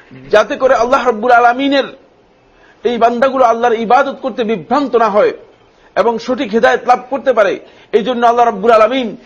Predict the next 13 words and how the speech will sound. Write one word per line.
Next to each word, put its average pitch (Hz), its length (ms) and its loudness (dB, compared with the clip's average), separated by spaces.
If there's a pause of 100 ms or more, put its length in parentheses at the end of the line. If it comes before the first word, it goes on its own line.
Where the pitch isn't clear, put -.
(100)
এই 226 100 0
কোরআনের 262 520 0
সাথে 262 440 -2 (180)
একজন 196 300 -2
রাসূল 208 280 -4
প্রেরণ 175 240 -2
করে 139 160 -4
দিয়েছেন। 110 300 -12 (680)
অন্যথা 247 280 0
রাসূলের 262 340 0
প্রয়োজন 226 320 0
ছিল 202 200 -2
না, 135 120 -2